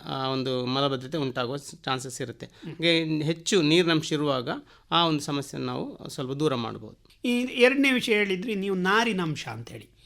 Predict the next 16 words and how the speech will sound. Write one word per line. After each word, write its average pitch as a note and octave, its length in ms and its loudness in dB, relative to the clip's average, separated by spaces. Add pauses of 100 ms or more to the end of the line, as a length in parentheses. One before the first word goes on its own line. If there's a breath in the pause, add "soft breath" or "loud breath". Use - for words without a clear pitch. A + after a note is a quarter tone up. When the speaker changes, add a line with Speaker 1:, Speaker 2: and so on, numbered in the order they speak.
(240 soft breath)
Speaker 2:
ನಾರಿನಂಶ B3+ 720 4
ನಮ್ಮ G3+ 500 0 (340)
ಊಟ F3+ 260 0
ಅಥವಾ D#3+ 420 -2
ಆಹಾರದಲ್ಲಿ D#3 880 0
ಎಷ್ಟಿರ್ಬೇಕು G#3 880 2 (100)
ಮತ್ತೆ G#3+ 220 -6
ನಾರಿನಂಶ F#3+ 680 0 (280)
ಯಾವುದ್ರಲ್ಲಿ F#3 640 4
ಇರ್ತದೆ? - 360 -16 (260)
Speaker 1:
ಅದೇ C#3 220 0
ನಾರಿನಂಶ E3+ 680 -2
mainly D#3 520 2
ನಾವು D3 580 -4 (160)
ವೆಜಿಟೇಬಲ್ಸಲ್ಲಿ, C3+ 880 -2 (420)
ಫ್ರೂಟ್ಸಲ್ಲಿ, C3 720 -2